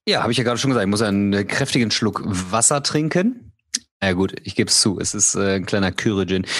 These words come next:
Ich musste mir jetzt tatsächlich, obwohl wir noch ein bisschen früh haben, hab ich gedacht, komm, zum Podcast geht immer ein Gin.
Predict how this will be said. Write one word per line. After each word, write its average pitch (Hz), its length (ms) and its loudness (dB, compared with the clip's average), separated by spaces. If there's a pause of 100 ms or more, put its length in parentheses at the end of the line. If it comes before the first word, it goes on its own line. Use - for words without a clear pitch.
Ich 98 120 -2
musste 135 320 0
mir 127 140 0
jetzt 127 160 0
tatsächlich, 127 520 0
obwohl 113 260 0
wir 113 80 0
noch 110 120 0
ein 110 80 0
bisschen 107 200 0
früh 117 240 0
haben, 117 180 0
hab 107 80 0
ich - 120 -8
gedacht, 104 260 -2
komm, 98 240 0
zum 92 160 0
Podcast 110 480 -2
geht 101 220 -2
immer 104 200 0
ein 95 80 2
Gin. 139 320 0